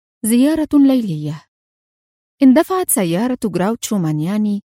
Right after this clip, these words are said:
إلى ساحة قصره، وتوقفت أمام القصر الشاهق الجديد.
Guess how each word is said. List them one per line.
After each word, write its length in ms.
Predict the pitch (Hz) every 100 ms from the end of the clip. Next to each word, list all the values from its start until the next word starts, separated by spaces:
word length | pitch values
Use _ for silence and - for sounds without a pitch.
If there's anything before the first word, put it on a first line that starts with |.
| _ _ -
إلى 240 | 285 285 269
ساحة 340 | 311 302 277 269 254
قصره، 400 | 247 - 131 143 _ _ _ _
وتوقفت 680 | 277 294 277 320 - 311 285
أمام 320 | - 175 208
القصر 380 | 196 - 262 -
الشاهق 560 | 196 - 233 233 262 269
الجديد. 640 | 262 240 226 156 143 226